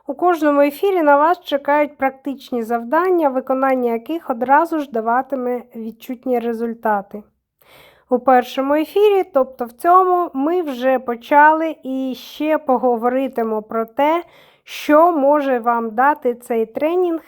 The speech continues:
які цілі ви перед собою ставите,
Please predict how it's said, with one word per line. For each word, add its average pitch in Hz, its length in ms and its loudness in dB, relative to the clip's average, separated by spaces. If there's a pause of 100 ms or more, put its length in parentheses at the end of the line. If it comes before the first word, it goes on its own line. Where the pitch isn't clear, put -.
які 247 400 -10
цілі 311 480 -2
ви 269 140 -4
перед 240 320 -4
собою 220 380 -4
ставите, 294 680 2